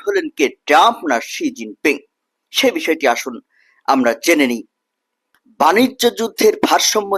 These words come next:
নিয়ন্ত্রণের কৌশলে এগিয়ে চীন। দক্ষিণ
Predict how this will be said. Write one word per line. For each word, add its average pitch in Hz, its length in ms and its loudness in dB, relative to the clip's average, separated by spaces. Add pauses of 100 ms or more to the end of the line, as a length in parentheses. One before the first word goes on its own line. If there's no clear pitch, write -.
নিয়ন্ত্রণের 143 540 0 (100)
কৌশলে 226 400 0 (220)
এগিয়ে 120 280 -6 (120)
চীন। 151 160 0 (1700)
দক্ষিণ - 340 2